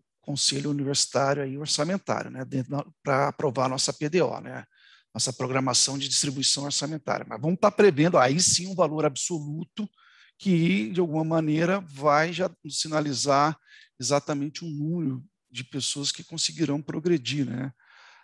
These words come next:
Entre aspas, né? Porque a gente não sabe exatamente qual vai ser a decisão de cada órgão, se vai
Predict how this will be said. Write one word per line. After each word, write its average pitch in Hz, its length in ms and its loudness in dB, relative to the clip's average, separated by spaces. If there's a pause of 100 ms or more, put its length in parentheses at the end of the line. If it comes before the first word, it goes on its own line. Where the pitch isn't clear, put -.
(540)
Entre 170 340 4
aspas, 147 360 4
né? 143 100 -8
Porque - 260 -12
a - 20 0
gente 143 140 -2
não 165 100 -2
sabe 139 240 2
exatamente 143 480 -2
qual 151 140 -10
vai 165 140 0
ser - 120 0
a 156 40 -2
decisão 143 500 -2
de 131 100 -14
cada 135 300 -4
órgão, 151 460 0
se - 180 -4
vai 131 340 -4